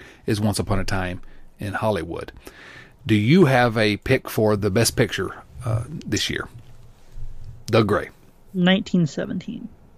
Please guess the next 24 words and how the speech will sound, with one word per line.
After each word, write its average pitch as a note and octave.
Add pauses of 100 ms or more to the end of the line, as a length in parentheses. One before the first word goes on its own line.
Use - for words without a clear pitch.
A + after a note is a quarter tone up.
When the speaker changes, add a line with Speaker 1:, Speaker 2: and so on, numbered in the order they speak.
(600)
Speaker 1:
Nineteen E3+
seventeen F#3
Speaker 2:
Now, -
Speaker 1:
was F3+
good. F#3+
Speaker 2:
I, G#3+
I, B3+
I A3
have, C4+
I B3
have A3
not A#3
seen A#3+
all A3
of G#3
the A3
options, A#3+ (680)
so, D#3+ (720)
I F3
mean, D#3+
I, D#3+
I'm D#3+
not E3+
exactly D#3+